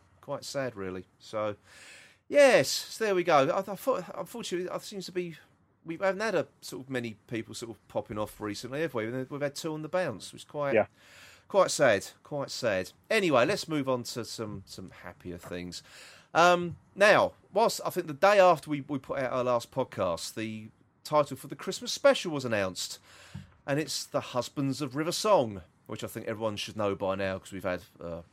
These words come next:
Speaker 1: the trailer on after Hellbent, didn't we?
Speaker 2: We had two trailers.
Speaker 1: We did have, that was, that was quite weird, that, actually, wasn't it?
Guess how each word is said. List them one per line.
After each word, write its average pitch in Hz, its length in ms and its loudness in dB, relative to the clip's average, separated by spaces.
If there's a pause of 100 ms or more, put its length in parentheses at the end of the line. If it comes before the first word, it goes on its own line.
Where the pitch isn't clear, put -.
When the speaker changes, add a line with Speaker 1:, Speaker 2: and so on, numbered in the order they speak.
(240)
Speaker 1:
the 90 80 -18
trailer 95 540 -2 (640)
on 110 140 0
after 98 240 -2
Hellbent, 101 500 0
didn't 101 200 -8
we? 90 240 -4 (480)
Speaker 2:
We - 100 0
had 190 160 4
two 277 160 10
trailers. 107 560 4 (160)
Speaker 1:
We 240 140 2
did 339 200 2
have, 233 120 6
that 285 80 6
was, 311 120 2
that 311 100 2
was 285 80 -4
quite - 300 -2
weird, 370 280 -2
that, 104 120 -2
actually, 110 280 -4
wasn't 294 260 -2
it? 90 160 -6